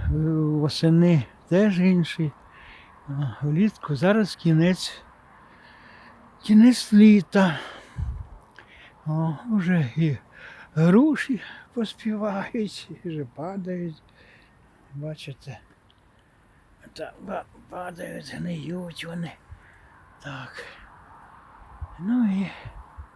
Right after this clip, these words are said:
листя вже трохи, якщо восени листя таке молоденьке, зе-, зелененьке, то зараз вони вже, е, жовтіють,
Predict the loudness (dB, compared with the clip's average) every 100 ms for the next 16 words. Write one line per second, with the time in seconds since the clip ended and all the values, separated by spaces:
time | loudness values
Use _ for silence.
0 | _ _ _ _ _ _ _ -8 -8 -8
1 | -16 -18 -18 _ _ _ _ -20 -20 -20
2 | -18 -18 -20 -18 -4 2 2 2 0 0
3 | 0 0 0 -2 -8 -8 -2 -2 -2 -6
4 | -6 -10 -12 -12 -16 -20 -20 -20 _ -6
5 | -6 -4 0 2 2 0 0 2 4 2
6 | 0 -2 0 0 -2 -2 -2 -6 -14 -12
7 | -12 -12 -16 -20 -20 _ -16 -12 -6 -4
8 | -2 -4 -4 0 0 2 0 0 -4 -2
9 | -2 0 2 4 6 4 0 -8 _ -20
10 | -20 -20 -14 -10 -4 -2 -2 -2 -2 -2
11 | 0 0 -2 -4 -4 -10 -20 -20 -20 -20
12 | _ _ -4 -2 -2 -4 -8 -8 -6 -8
13 | 0 4 8 8 6 2